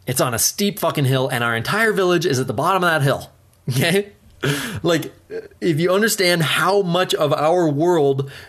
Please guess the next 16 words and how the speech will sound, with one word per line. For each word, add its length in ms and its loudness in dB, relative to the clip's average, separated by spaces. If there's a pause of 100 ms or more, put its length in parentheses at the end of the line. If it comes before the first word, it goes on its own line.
leans 920 2
up 400 -4
on 320 2 (100)
our 400 4
House 360 0
of 140 -2
Cards 580 0
fiat 560 0
currency 640 0
system, 580 -2 (320)
it's 160 0
like, 300 0 (1800)
yeah, 440 0 (120)
we 160 2
should 200 0
be 380 2